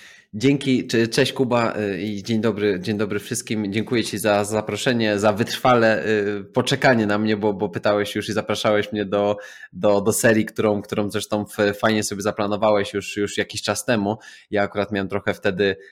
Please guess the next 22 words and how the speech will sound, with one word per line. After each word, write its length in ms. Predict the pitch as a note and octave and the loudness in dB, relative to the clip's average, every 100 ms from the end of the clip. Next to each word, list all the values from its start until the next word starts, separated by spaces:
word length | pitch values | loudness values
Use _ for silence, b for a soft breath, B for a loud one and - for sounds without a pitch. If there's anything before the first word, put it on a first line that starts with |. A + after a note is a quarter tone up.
| B | B
rozjazdów 640 | G2 G2+ A2 A2+ G#2 G#2 G2 | -2 0 2 2 2 -2 -2
i 40 | |
taki 220 | G2 G#2 | -6 -2
dłuższy 420 | G#2 A#2 - A2 | -2 0 0 -2
projekt 420 | F#2 G#2+ G2+ F#2+ - | 0 2 2 0 -4
kilkumiesięczny, 840 | F2+ G2+ G2 - B2+ B2+ A#2 A2 A2 B B B - | -4 -4 -6 -4 -4 -4 -2 -4 -4 B B B -20
więc, 600 | F2+ G2+ G2 G2 - G2+ | -8 -2 -2 -2 -6 -4
y, 300 | F#2+ F#2+ F2+ | -2 -2 -4
więc 260 | G2+ F#2+ F#2+ | -4 -6 0
dzięki, 380 | C3 C#3 B2+ | 0 0 -2
gratuluję 680 | G#2+ A#2 C3+ C3 B2 G#2+ G#2 | 0 0 2 2 4 4 2
Ci, 480 | - A2 G2+ F2+ F#2 | -2 -6 -4 -8 -8
Ci 200 | - G2+ | -6 -6
wytrwałości 640 | G2+ - A2 A2 - G#2+ | -6 0 0 0 -2 -6
i 540 | G2 F#2 G2 F#2+ F2+ F2 | -6 -4 -6 -8 -8 -8
naprawdę 540 | F2+ G#2+ G#2 G#2 G2 | -2 0 0 0 -2
serdecznie, 600 | - F#2+ A2 A2 - G2+ | -4 -4 -2 -2 -4 -6
serdecznie 480 | G#2 F#2 G#2 - G2+ | -6 -6 -6 -6 -8
Cię 40 | |
tutaj 180 | - G2 | -4 -6
wspieram 440 | - A2 G#2 G2 | -2 0 2 0
w, 140 | G2 | -4